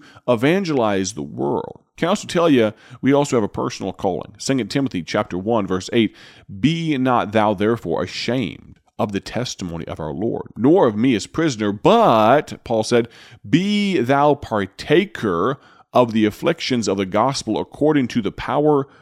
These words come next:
of God, who hath saved us and called us with an holy calling, not according to our works, but according to his own purpose and grace, which was given us in Christ Jesus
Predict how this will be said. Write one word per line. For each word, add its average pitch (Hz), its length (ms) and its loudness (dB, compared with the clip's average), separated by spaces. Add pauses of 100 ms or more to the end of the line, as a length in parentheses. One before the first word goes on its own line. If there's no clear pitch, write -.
(360)
of 107 240 -6
God, 113 460 -4 (300)
who 190 280 2
hath 151 480 0
saved 131 640 -4
us 67 240 -8
and 110 240 -6
called 160 580 0
us 98 220 -2
with 117 200 0
an 101 140 -4
holy 107 560 -4
calling, 95 540 -8 (340)
not 139 380 2
according 143 420 0
to 98 180 -8
our 73 140 -4
works, 82 680 -6 (380)
but 123 140 4
according 196 400 0
to 151 140 0
his 120 220 2
own 175 440 0 (100)
purpose 170 460 -4
and 110 200 -8
grace, 135 400 0 (280)
which 156 260 2
was 113 220 2
given 170 480 2
us 92 440 -2
in 190 340 0
Christ 151 580 -2
Jesus 107 500 -2